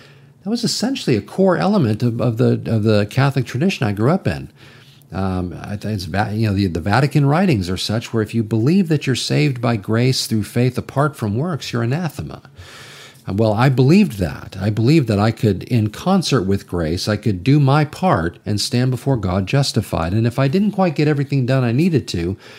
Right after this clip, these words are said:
because I was a good Catholic baptized into the church, that I'd go to purgatory and work off whatever was left that I didn't go to confession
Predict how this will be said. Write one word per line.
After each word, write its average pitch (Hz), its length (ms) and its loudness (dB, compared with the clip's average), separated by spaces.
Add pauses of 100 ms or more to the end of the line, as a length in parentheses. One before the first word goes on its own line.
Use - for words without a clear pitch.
(120)
because 143 300 0
I 156 60 4
was 123 100 2
a 113 60 2
good 131 180 2
Catholic 127 400 0
baptized 110 560 -2
into 117 160 0
the 135 80 0
church, 98 380 -4
that 104 120 -2
I'd 104 140 -2
go 113 140 -2
to 117 60 -4
purgatory 117 600 -2
and 90 140 -4
work 131 180 0
off 120 240 -2
whatever 104 260 -2
was 98 200 -4
left 92 240 -4
that 90 80 -2
I 85 80 -4
didn't 98 220 -2
go 98 120 0
to 90 80 -4
confession 92 720 -4